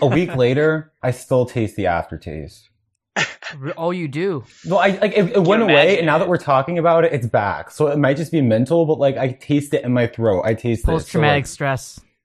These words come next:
Speaker 1: the aftertaste was
Speaker 3: Yeah.
Speaker 1: absolutely horrible. I tasted it all day long,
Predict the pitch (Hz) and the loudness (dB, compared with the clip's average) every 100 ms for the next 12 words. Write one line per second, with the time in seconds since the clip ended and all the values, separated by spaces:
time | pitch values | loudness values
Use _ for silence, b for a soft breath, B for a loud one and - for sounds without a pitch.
0 | _ _ _ _ 123 113 120 143 160 175 | _ _ _ _ -2 2 2 0 -2 -2
1 | 170 139 135 117 113 131 113 101 101 98 | 0 -4 -2 -2 -2 -2 -4 -4 -2 -2
2 | 85 85 101 - 117 117 139 - 101 110 | -2 -2 -2 -2 -4 -2 -2 0 0 0
3 | 110 92 87 87 95 | 0 -2 -4 -6 -12